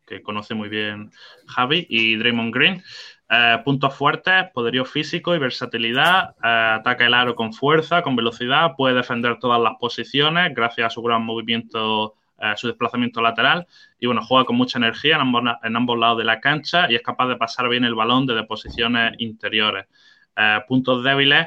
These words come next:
su tiro en suspensión no es demasiado bueno y por lo tanto no es una amenaza desde el tiro. No maneja demasiado bien el balón y el tiro libre también es bastante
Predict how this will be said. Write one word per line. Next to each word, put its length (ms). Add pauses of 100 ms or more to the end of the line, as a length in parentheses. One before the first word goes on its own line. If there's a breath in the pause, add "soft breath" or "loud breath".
(160)
su 200
tiro 160
en 60
suspensión 760
no 220
es 60
demasiado 460
bueno 420
y 180
por 160
lo 100
tanto 280
no 100
es 80
una 80
amenaza 400
desde 220
el 100
tiro. 340 (300 soft breath)
No 180
maneja 380
demasiado 380
bien 120
el 80
balón 400
y 120
el 140
tiro 200
libre 240
también 340
es 100
bastante 840